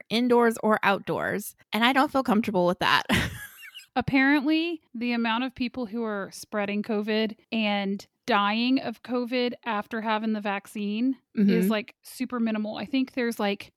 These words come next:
Speaker 2: eighty-eight people out of eight million people. That's, like,
Speaker 1: Well,
Speaker 2: one in a million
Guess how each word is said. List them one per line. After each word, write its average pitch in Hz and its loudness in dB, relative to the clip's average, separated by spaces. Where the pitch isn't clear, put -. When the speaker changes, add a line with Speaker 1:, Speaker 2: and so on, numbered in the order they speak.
Speaker 2:
eighty-eight 220 0
people 202 -2
out 208 -2
of 202 -4
eight 233 -4
million 220 0
people. 285 -2
That's, 269 0
like, 320 4
Speaker 1:
Well, 254 6
Speaker 2:
one 254 8
in 240 6
a 226 6
million 208 0